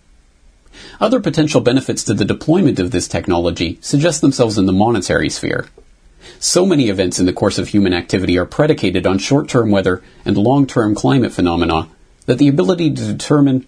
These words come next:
or even influence either could be extremely valuable. Insurance companies, for example, stand to lose billions, and reconstruction-related industries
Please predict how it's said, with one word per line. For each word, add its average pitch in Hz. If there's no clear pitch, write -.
or 117
even 160
influence 113
either 90
could 135
be 131
extremely 113
valuable. 85
Insurance 113
companies, 92
for 95
example, 90
stand 135
to 135
lose 113
billions, 98
and 90
reconstruction-related 101
industries 101